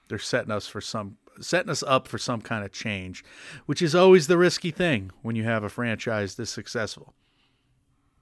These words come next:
However, I, I am glad that we have, I, I legitimately care about seven characters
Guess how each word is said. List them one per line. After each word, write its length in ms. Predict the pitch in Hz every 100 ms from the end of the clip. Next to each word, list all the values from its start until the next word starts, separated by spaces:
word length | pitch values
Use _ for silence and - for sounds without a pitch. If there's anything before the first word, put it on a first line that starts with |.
| _ _ _ _ -
However, 480 | 127 175 113 104 -
I, 180 | 135 156
I 100 | 147
am 240 | 175 208 196
glad 320 | 151 143 127
that 120 | 123
we 120 | 117
have, 440 | 117 127 110 104 - _ _ _ _
I, 220 | - 139 147
I 320 | 120 131 123
legitimately 920 | 127 131 117 113 147 151 143 127 131
care 320 | - 123 104
about 340 | 98 98 95 -
seven 560 | - - 147 131 123
characters 720 | 113 120 101 92 - 98 -